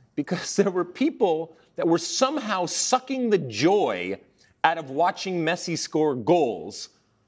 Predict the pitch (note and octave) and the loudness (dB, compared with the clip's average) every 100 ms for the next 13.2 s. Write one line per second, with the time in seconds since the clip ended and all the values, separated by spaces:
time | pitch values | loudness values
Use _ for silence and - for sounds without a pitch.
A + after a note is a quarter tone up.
0 | _ - B2+ D#3 D#3+ - - F3+ F#3+ F#3+ | _ -2 2 2 0 -8 -4 0 0 0
1 | F3+ F3 - E3+ - C#3 E3 D3+ D#3 B2 | -2 -4 -4 -4 -6 -2 -2 -2 -6 -2
2 | C#3 D3+ D3 C#3+ C#3+ E3 D#3+ B2+ C3+ C3 | -2 0 -2 0 2 2 2 2 0 -4
3 | D3 - - E3 D#3 D3 A2 - - _ | -6 -6 -2 0 2 0 -2 -10 -20 _
4 | B2 F#2 F#2 B2+ C3+ D3+ C3+ - C3 C#3 | 0 0 0 0 0 -4 -6 -2 -2 -2
5 | C3+ A2 G2+ A2+ A2 A2 G#2+ G#2+ - E3 | -2 -4 -4 -2 -2 -2 -4 -4 -2 -2
6 | E3+ C3+ - - _ _ _ _ _ _ | -2 -4 -14 -20 _ _ _ _ _ _
7 | _ _ - D#3+ G#3 - E4 C4 A3+ G3+ | _ _ -6 -2 -2 0 -2 2 0 2
8 | F#3+ F3+ D#3+ D#3 F#3+ F3+ C#3 - F3+ F3+ | 0 0 0 -4 -4 -2 -4 -2 -2 0
9 | - D#3 C3+ D3 B2+ - - E3+ C#3+ - | 0 -2 0 -2 0 -2 -2 -2 -2 -6
10 | - - A#2 D3+ C3 B2 - D3+ D3+ A2+ | -6 -4 0 0 0 -2 0 -2 0 -2
11 | G2+ A2 A2 A2 C3 A2 A2 - C3+ F2+ | 2 0 2 0 0 -2 -2 -2 -2 -4
12 | - A#2+ A2+ D3 B2+ A2+ - D3+ F#3 D3+ | -6 -4 0 -2 0 -4 -4 -4 -2 -4
13 | - | -8